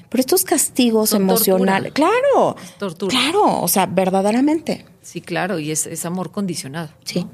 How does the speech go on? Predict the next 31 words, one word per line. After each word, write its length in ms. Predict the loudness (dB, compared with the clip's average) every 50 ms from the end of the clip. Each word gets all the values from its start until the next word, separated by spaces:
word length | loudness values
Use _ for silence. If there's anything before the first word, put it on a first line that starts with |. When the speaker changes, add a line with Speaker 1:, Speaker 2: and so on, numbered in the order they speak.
| -16 -14
Speaker 2:
Uno 160 | -10 -10 -8
piensa 320 | -4 -2 -2 -2 -2 -4 -6
que 160 | -6 -4 -4
amamos 400 | -4 -4 -6 -8 -8 -8 -8 -8
incondicionalmente 880 | -8 -10 -10 -10 -12 -10 -10 -10 -10 -10 -8 -8 -8 -8 -10 -10 -8 -8
a 20 |
los 160 | -8 -8 -8 -10
hijos, 280 | -10 -10 -12 -12 -10 -10
no, 240 | -12 -10 -10 -8
revisan 420 | -8 -6 -6 -8 -8 -10 -12 -14 -16
sus 160 | -14 -12 -12
acciones, 520 | -10 -8 -6 -6 -6 -6 -8 -12 -16 -16 -10
¿no? 60 | -8
Speaker 1:
Sí. 200 | -4 -4 -4 -4 -4
Speaker 2:
¿Cómo 240 | -4 -6 -4 -4 -2
le 160 | -2 -2 -2
retiras 680 | -4 -6 -8 -8 -8 -8 -6 -4 -2 -2 -4 -4 -6
el 120 | -8 -8 -8
amor 160 | -8 -8 -10
Speaker 1:
Así 100 | -10 -10
es. 260 | -10 -10 -10 -10 -10 -12 -16 -20 _ _ _ _
Speaker 2:
con 160 | -8 -6 -6 -4
estas 280 | -6 -8 -8 -10 -12
acciones? 360 | -12 -12 -10 -10 -10 -8 -8
¿Y 100 | -10 -10
cómo, 400 | -6 -4 -2 -2 0 0 0 0 0 -2 -2 -4 -10 -18 -20 -20 _ _ -8
cómo 260 | -6 -4 -4 -4 -6
conoces 560 | -6 -8 -8 -8 -8 -8 -8 -6 -6 -6 -6 -6
a 100 | -10 -12
tu 360 | -12 -12 -14 -14 -14 -16 -18 -20
esposo? 380 | -20 -20 -20 -18 -16 -16 -16